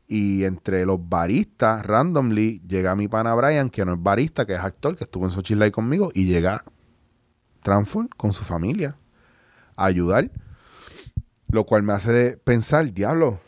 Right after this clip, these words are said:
este tipo, o sea, qué cool está aquí", porque fuera de eso, hasta que no empezaron a encenderse los medios, no apareció ningún otro. Anyway, no quiero meterme muy profundo en eso.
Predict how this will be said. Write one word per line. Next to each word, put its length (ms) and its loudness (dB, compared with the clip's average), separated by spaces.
este 260 -4
tipo, 300 0
o 60 0
sea, 360 -2
qué 140 -6
cool 220 0
está 240 -2
aquí", 300 -8
porque 200 -4
fuera 280 4
de 80 6
eso, 140 0
hasta 180 0
que 100 0
no 300 -2
empezaron 420 -2
a 20 0
encenderse 400 -2
los 120 2
medios, 420 2
no 80 4
apareció 420 2
ningún 260 0
otro. 240 -10
Anyway, 280 2
no 120 -2
quiero 320 2
meterme 580 -2
muy 320 -4
profundo 440 -2
en 80 -2
eso. 240 -6